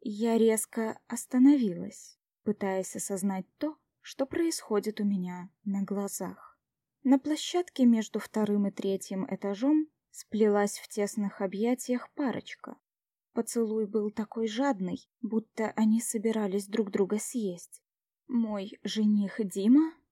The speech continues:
целовал мою лучшую подругу Юлю, а я никак не могла поверить тому, что видела. <clears throat> Не помешало.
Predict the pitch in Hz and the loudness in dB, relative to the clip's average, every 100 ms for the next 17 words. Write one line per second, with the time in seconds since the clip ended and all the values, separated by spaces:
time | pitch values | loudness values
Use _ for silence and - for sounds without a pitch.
0 | _ - - 359 285 214 233 302 262 226 | _ -4 2 4 4 2 4 6 6 6
1 | 208 190 208 - - 202 185 202 202 202 | 2 -2 -4 -6 -6 -6 -2 -4 -2 -2
2 | 185 208 220 269 269 180 - - _ _ | -2 0 0 0 0 -2 -4 -10 _ _
3 | _ _ - 214 220 294 359 370 - 214 | _ _ 0 2 4 2 2 -4 -4 -6
4 | 233 247 254 262 233 208 190 214 202 190 | 2 6 10 10 8 2 0 -2 0 0
5 | 190 - - 202 185 196 - - 285 196 | -2 -6 -6 -6 -4 -8 -8 -6 -4 -4
6 | 165 170 170 165 185 196 _ _ _ _ | -10 -10 -8 -6 -10 -12 _ _ _ _
7 | _ _ - 311 - - 359 330 208 95 | _ _ 6 6 6 4 8 10 8 0
8 | - _ _ _ 277 302 320 330 330 330 | -10 _ _ _ 8 8 8 4 2 2
9 | - 381 269 - | -2 -2 -2 -4